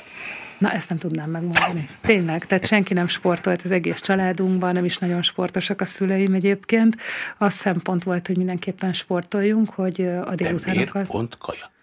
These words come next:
Speaker 1: Hát az, az, azt az egyet tudjuk anyuval így mentségként, idézőjelben mentségként felhozni, hogy nagyon szerettem kislányként is a vizet. Tehát én talán előbb tudtam úszni, mint járni, viszont a füleim miatt nem úszhattam, mert az folyamatos gyulladásban volt.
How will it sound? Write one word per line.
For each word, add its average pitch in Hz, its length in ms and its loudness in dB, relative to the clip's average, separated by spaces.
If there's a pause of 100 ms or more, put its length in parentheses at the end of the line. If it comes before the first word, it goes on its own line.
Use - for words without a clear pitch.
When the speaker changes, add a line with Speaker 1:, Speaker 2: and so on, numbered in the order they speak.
(720)
Speaker 1:
Hát - 300 0
az, 247 160 4
az, 196 180 2
azt - 180 2
az - 80 2
egyet 170 240 2
tudjuk 175 320 2
anyuval 175 520 4
így 175 200 2
mentségként, 180 800 2
idézőjelben 185 580 4
mentségként 185 680 2
felhozni, 196 680 2
hogy 185 240 2
nagyon 175 240 2
szerettem 175 540 0
kislányként 175 600 -2
is - 160 -10
a 170 60 -2
vizet. 160 280 -4
Tehát - 180 -6
én 180 100 0
talán 175 260 2
előbb 170 180 2
tudtam 180 340 -2
úszni, 170 300 0
mint 170 220 0
járni, 180 340 2
viszont 196 380 2
a 196 40 -4
füleim 185 420 0
miatt 185 220 2
nem 175 180 0
úszhattam, 165 560 -2
mert 175 180 0
az 175 140 -2
folyamatos 165 440 -2
gyulladásban 180 600 0
volt. 254 320 4